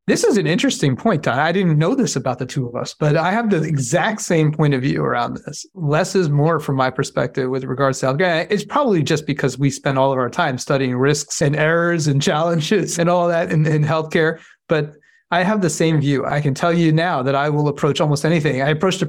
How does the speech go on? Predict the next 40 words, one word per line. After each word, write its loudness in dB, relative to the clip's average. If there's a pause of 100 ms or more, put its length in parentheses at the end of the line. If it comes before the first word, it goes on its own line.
procedure 0
that 0
I 2 (220)
underwent 0 (220)
not 0
long 0
ago 0 (240)
without 0
any 2
anesthesia 0
because -4
I 0
didn't 0
want 0
the -2
risk -4
of -4
the -8
medications. -10 (240)
That's -2
how 2
strongly 2
I -2
feel 2
about 0 (140)
my 2 (120)
aversion 0
to -2
risk 0
is -4
so 0
high. -2 (140)
And -2 (160)
my 0
knowledge 0
of -2
what 2
can 2
go 2
wrong, 0